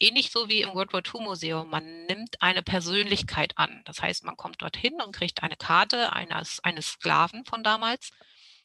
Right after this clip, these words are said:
und man, und durchläuft sozusagen das Leben dieses Sklaven. Und da geht so die, diese Tour, ist meistens anderthalb Stunden lang und man geht über das Gelände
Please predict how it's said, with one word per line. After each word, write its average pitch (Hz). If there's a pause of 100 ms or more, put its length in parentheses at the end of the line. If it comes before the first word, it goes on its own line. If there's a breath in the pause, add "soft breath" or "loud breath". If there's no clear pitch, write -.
(100)
und 185
man, 180 (160)
und 185
durchläuft 180
sozusagen 180
das 175
Leben 160 (840)
dieses 165
Sklaven. - (380 loud breath)
Und 165
da 165
geht 180
so 180
die, 165
diese 170
Tour, -
ist 214
meistens 170
anderthalb 170
Stunden 226
lang 208
und 175
man 170
geht 170
über 165
das 165
Gelände 175